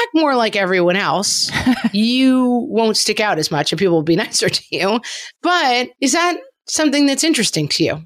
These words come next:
Speaker 1: that you care about? And you might care about it more when you're younger and, and then be able to throw that off a little bit when you're older too, you know?
Speaker 2: Right. That's right. We have the perspective that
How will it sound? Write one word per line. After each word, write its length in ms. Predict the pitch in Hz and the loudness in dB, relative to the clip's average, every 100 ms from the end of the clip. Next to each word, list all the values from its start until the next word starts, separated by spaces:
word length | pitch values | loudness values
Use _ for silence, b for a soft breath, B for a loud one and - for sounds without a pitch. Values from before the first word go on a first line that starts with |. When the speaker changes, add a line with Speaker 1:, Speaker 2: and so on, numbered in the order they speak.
| - | -8
Speaker 1:
that 120 | 220 | -4
you 100 | 254 | -2
care 260 | 247 311 233 | 0 2 2
about? 320 | 147 110 - _ - | 0 -4 -6 _ -6
And 280 | 427 427 392 - _ - | 0 2 2 -4 _ -6
you 240 | 254 359 | 0 2
might 200 | 403 392 | 0 -2
care 240 | - 277 | -2 0
about 220 | 240 214 180 | 2 2 0
it 120 | 170 | 0
more 520 | 190 202 143 160 156 _ - | 2 2 2 0 -4 _ -2
when 220 | 226 240 | 2 4
you're 120 | 247 | 4
younger 460 | 233 339 254 - - _ - | 2 2 0 -2 -12 _ -2
and, 340 | 220 220 226 | 2 2 2
and 160 | 233 240 | 0 0
then 160 | 240 | 2
be 120 | 226 226 | 2 2
able 140 | 214 | 2
to 80 | 196 | 0
throw 240 | - 208 | 0 2
that 140 | 190 170 | 2 2
off 160 | 160 | 0
a 40 | 170 | 0
little 220 | 170 165 | 2 2
bit 160 | 165 156 | 2 2
when 120 | 165 | 2
you're 160 | 160 | 2
older 360 | - 277 - - | 2 0 -2 -6
too, 240 | - 247 226 - - | -4 -2 -4 -6 -4
you 120 | 180 | 0
know? 180 | 165 202 | 0 0
Speaker 2:
Right. 280 | 185 180 - - | -2 -2 -4 -6
That's 220 | 180 202 | -6 -2
right. 200 | 175 - | -2 0
We 220 | 180 202 | 0 2
have 280 | 190 180 170 | 2 0 -2
the 80 | 165 | -4
perspective 840 | - 170 - 160 151 175 165 160 | -2 -2 -2 -6 -4 0 0 0
that 260 | - 156 151 | -2 -2 -4